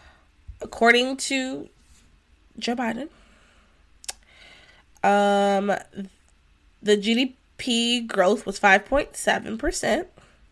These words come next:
Six point six million jobs were created. It was the fastest growing G D P in nearly forty years.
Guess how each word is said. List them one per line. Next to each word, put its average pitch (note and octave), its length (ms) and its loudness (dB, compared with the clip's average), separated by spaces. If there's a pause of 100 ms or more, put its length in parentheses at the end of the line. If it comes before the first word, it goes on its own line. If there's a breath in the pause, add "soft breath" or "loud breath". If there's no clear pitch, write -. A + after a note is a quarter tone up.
(840 loud breath)
Six - 720 0 (180)
point A3+ 320 6
six - 320 0
million A3 320 4
jobs A3 220 2
were C4+ 80 -8
created. A3+ 540 0 (760 soft breath)
It A3+ 40 -4
was A#3 120 0
the A#3 80 2
fastest D4+ 840 4
growing C4 380 4
G A3+ 160 0
D C4+ 140 -2
P G#3+ 220 2
in G#3 60 6
nearly G3+ 260 2
forty G#3+ 280 0
years. G3 680 -2